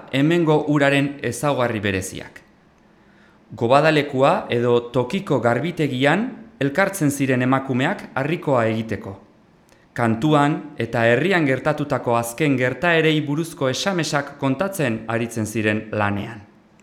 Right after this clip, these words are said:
Ibarra Bainuetxeko maizapi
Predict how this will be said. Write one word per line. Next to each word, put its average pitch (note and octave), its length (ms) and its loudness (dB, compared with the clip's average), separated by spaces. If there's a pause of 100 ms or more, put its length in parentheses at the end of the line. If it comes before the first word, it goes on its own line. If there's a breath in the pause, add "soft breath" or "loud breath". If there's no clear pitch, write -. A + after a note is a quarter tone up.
(640 soft breath)
Ibarra D3 480 4
Bainuetxeko C#3 580 2 (160)
maizapi B2 720 0